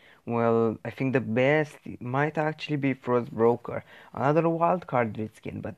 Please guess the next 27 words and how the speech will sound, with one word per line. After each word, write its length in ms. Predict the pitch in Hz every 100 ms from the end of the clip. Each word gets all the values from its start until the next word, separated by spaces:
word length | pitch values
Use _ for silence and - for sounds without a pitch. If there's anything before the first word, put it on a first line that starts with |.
| _
this 220 | 156 175
is 120 | 208
actually 340 | 202 180 160 139
the 100 | 131
best 480 | 156 139 131 135
wildcard 680 | - 131 113 113 - 117 113
reskin. 420 | 117 117 - 104 -
It 160 | 147
doesn't 300 | 147 190 220
even 360 | 220 220 196 175
look 220 | 185 185
like 180 | 151 113
him. 240 | - 107 - - -
I 80 | -
actually 260 | 156 185 180
thought 320 | 175 175 175
this 160 | 165 156
is 160 | 151 156
a 60 |
new 260 | 151 147 143
skin. 600 | - - 143 151 123 - - _ _ _ _ -
Yeah, 300 | 151 180 165
it 280 | 147 143 -
doesn't 320 | 185 - 220
even 340 | 208 202 180
look 220 | 175 185
like 280 | 202 190 -